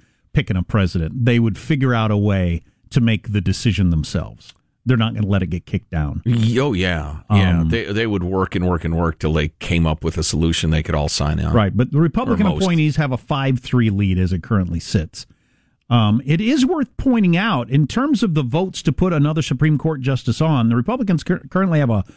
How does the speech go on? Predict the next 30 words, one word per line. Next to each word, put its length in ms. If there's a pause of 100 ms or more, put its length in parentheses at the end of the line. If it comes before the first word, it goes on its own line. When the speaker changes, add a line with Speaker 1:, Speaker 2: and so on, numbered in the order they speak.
(240)
Speaker 1:
a 100
four-vote 880
lead, 560 (260)
but 220
they 120
might 240
have 120
a 60
three-vote 720
lead 380
come 240
the 160
end 180
of 100
November, 520
if 100
you've 80
been 140
following 400
the 100
race 260
in 140
Arizona, 880 (320)
in 120
which 160
they 140
have 120
a 60
special 640
election 540